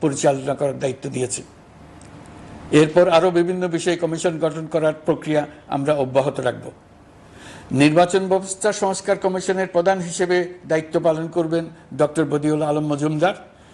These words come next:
পুলিশ প্রশাসন সংস্কার কমিশনের প্রধান হিসেবে কাজ করবেন জনাব সরফরাজ চৌধুরী। বিচার বিভাগ সংস্কার কমিশনের প্রধান হিসেবে দায়িত্ব পালন করবেন বিচারপতি শাহ আবু নাইম মমিনুর রহমান।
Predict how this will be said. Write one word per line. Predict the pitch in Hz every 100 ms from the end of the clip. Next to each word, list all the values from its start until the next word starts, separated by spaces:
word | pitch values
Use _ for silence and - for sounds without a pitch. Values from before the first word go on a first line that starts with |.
| - - -
পুলিশ | 165 202
প্রশাসন | - 185 196 185 180
সংস্কার | 175 175 175 175 175
কমিশনের | 170 165 175 165 160
প্রধান | 160 175 160
হিসেবে | 151 160 156 156 - -
কাজ | - 151 156
করবেন | 156 151 151
জনাব | 143 147 143 -
সরফরাজ | 147 147 165 165 180
চৌধুরী। | 175 190 226 - - - - - - - -
বিচার | 123 147 190 180
বিভাগ | 196 214 -
সংস্কার | 190 185 185 175
কমিশনের | 175 170 180 165 160
প্রধান | 160 170 160
হিসেবে | 156 160 170
দায়িত্ব | 156 151 165 151
পালন | 147 147
করবেন | 151 147 156 151 - -
বিচারপতি | 139 170 156 156 143 156
শাহ | 165 165 165 151
আবু | 147 151
নাইম | 151 151 147 147 151
মমিনুর | 147 151 151 147 143
রহমান। | 160 190